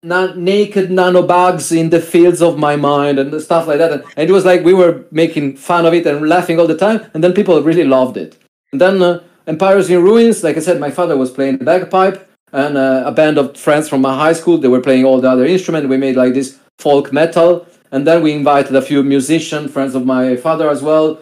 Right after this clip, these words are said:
one with accordion, one with the cello, and then it, one with the tin whistle. So it was very creative. Like, I, I love music, like, so that I, I'm not a musician myself. I just play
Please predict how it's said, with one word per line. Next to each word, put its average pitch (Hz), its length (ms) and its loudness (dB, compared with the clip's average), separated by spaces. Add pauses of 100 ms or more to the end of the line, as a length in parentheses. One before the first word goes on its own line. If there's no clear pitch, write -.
(120)
one 143 260 -2
with 139 100 0
accordion, 156 640 2
one 139 220 0
with 131 100 0
the 127 80 -4
cello, 147 560 0 (160)
and 127 100 0
then 196 180 2
it, 196 280 -6 (140)
one 156 300 0
with 139 120 0
the 131 380 0
tin 143 180 -4
whistle. 156 380 -2
So 170 100 0
it 170 220 -2
was 165 240 -2 (200)
very 185 280 2
creative. 156 400 0
Like, 127 140 4
I, 151 100 0
I 156 80 2
love 160 200 2
music, 123 300 2
like, 117 160 -4
so 131 120 -4
that 135 280 -6
I, 143 160 -4
I'm 151 160 -2
not 165 160 2
a 151 40 2
musician 147 400 -2
myself. 127 380 0
I 127 80 0
just 131 320 -2
play 131 300 0